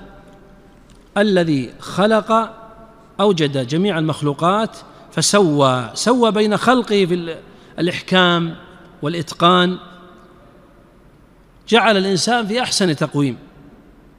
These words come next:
وخلق الإنسان علمه البيان وخلق الحيوان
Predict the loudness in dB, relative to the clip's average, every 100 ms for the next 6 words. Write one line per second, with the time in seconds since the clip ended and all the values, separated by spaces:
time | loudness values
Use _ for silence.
0 | -20 -20 -20 -20 _ _ _ _ -6 0
1 | 0 2 0 0 0 0 0 0 -2 -8
2 | -18 -20 -20 -20 -20 -20 -20 -20 -10 -4
3 | 0 0 0 0 0 0 0 0 -2 -2
4 | 0 -2 0 -6 -4 -2 0 2 0 -2